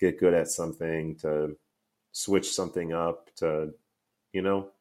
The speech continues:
to find a thing like that. And yeah, that's bullshit.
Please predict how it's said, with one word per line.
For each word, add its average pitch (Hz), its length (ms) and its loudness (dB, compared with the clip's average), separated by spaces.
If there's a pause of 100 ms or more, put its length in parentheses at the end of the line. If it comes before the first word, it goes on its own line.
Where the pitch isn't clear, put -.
(560)
to - 60 -20
find 101 300 2
a 90 40 0
thing 92 220 0
like 87 240 -4
that. 87 320 -2
And 82 280 -6 (540)
yeah, 107 180 6
that's 92 180 4
bullshit. 95 600 2